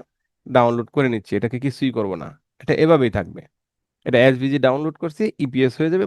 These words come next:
কমপ্লিট। এসভিজিও করতে পারেন, ইপিএসও নিতে পারেন, সব কিছু করতে পারবেন। এই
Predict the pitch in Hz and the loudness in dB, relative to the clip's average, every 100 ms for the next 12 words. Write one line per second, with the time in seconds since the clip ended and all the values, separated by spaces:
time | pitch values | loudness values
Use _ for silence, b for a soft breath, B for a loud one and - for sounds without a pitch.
0 | - 131 120 107 95 _ _ B B B | 0 -2 0 -4 -4 _ _ B B B
1 | B 135 143 139 151 185 202 190 196 214 | B 2 2 2 0 0 0 -2 0 0
2 | 220 156 143 165 165 180 180 196 190 220 | 0 -4 0 0 0 -2 -2 -6 0 0
3 | 208 185 160 151 139 110 95 87 - | 2 0 0 -2 0 -2 -2 -6 -2